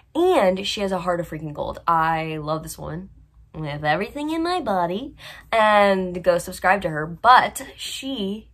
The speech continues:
sent me Verity <laughs> by Colleen Hoover. Like, when I opened the package, I couldn't believe that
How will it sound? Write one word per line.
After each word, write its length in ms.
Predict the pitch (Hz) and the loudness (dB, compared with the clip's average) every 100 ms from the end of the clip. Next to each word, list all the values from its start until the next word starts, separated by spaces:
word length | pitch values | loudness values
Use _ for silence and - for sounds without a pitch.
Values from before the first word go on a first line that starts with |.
| _ - | _ -18
sent 340 | - - 392 | -10 -6 0
me 140 | 403 | 2
Verity 800 | 392 403 453 440 427 359 330 349 - - | 4 4 4 2 -2 -4 -4 -6 -12 -20
<laughs> 320 | - - - | -20 -20 -10
by 760 | - - - - 1047 - - 571 539 | -8 -6 -6 -4 -4 -6 2 2 2
Colleen 300 | 508 494 466 | 0 0 0
Hoover. 480 | 453 453 415 440 - _ _ _ _ _ _ _ _ | 0 -2 -6 -8 -16 _ _ _ _ _ _ _ _
Like, 240 | - - 233 | -20 -10 -4
when 140 | 226 | 0
I 80 | 214 | 2
opened 320 | 196 202 269 | 2 2 0
the 60 | 277 | 2
package, 340 | 180 180 202 | 2 2 -2
I 80 | 180 | -6
couldn't 320 | - 202 202 | -6 -6 -6
believe 320 | 196 175 175 | -4 -2 0
that 220 | 175 - | -2 -4